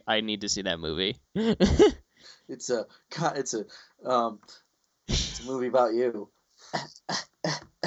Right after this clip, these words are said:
Speaker 1: That's, that's cruel. That's cruel. I'm trying to
Speaker 2: Sorry,
Speaker 1: think of,
Speaker 2: you,
Speaker 1: like,
Speaker 2: you made me lose this fucking game, so you deserve it.
Speaker 1: Well, you lost it. You lost it yourself. I just,
Speaker 2: No.
Speaker 1: I, I gave you the tools in which to hang yourself,
Speaker 2: You, you,
Speaker 1: unfortunately.
Speaker 2: you, you gave me the rope.
Speaker 1: But, um,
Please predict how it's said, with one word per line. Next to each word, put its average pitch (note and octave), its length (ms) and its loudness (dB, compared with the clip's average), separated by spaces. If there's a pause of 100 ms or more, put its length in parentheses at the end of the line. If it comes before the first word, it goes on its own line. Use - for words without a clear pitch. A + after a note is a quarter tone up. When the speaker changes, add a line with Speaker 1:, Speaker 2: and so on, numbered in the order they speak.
(880)
Speaker 1:
That's, - 440 -8
that's - 160 -10
cruel. A2+ 460 -8 (420)
That's F#2+ 180 -10
cruel. G2+ 400 -10
I'm B2 100 -8
trying D#3 140 4
to D#3 60 2
Speaker 2:
Sorry, D3 60 -4
Speaker 1:
think C3+ 180 -2
of, A#2+ 60 -2
Speaker 2:
you, A#2+ 60 -2
Speaker 1:
like, A#2 120 -2
Speaker 2:
you C#3+ 80 -10
made C#3+ 200 -6
me B2+ 100 -2
lose A#2 220 0
this G#2+ 140 -4
fucking G#2 320 -4
game, F#2 280 -10
so F#2 160 -8
you F#2 120 -10
deserve F#2 380 -12
it. - 120 -18 (140)
Speaker 1:
Well, G3+ 480 6 (120)
you G#3 140 -6
lost D#3+ 340 2
it. F2+ 160 -10
You B2+ 100 -10
lost E3 280 -6
it B2 60 -10
yourself. G#2+ 440 -6
I A#2 100 -4
just, B2+ 200 -6
Speaker 2:
No. A#2 240 -2
Speaker 1:
I, B2+ 280 0
I C3 120 0
gave C3+ 240 -2
you C3 60 -4
the B2 80 -6
tools B2 460 -4
in A2+ 140 -10
which G#2+ 200 -2
to G#2+ 100 -4
hang G#2 200 -6
yourself, F2+ 320 -8
Speaker 2:
You, B2 80 -10
you, - 60 -16
Speaker 1:
unfortunately. F#2 580 -10
Speaker 2:
you, G#2 160 -14
you A#2 140 -16
gave A#2+ 160 -2
me A#2 80 -4
the G#2 100 -4
rope. G2 360 -4 (420)
Speaker 1:
But, G2 300 0
um, G2 360 -2